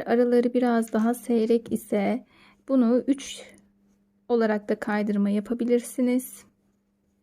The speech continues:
Bir zincir bağ çekiyorum. Sık iğne yapıyorum. Ve bakın bu kenar köşemizden aldım.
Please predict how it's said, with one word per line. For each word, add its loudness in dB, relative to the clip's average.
Bir -6
zincir -2
bağ -4
çekiyorum. -2
Sık -8
iğne 0
yapıyorum. 2
Ve 6
bakın 0
bu -4
kenar 2
köşemizden -2
aldım. -6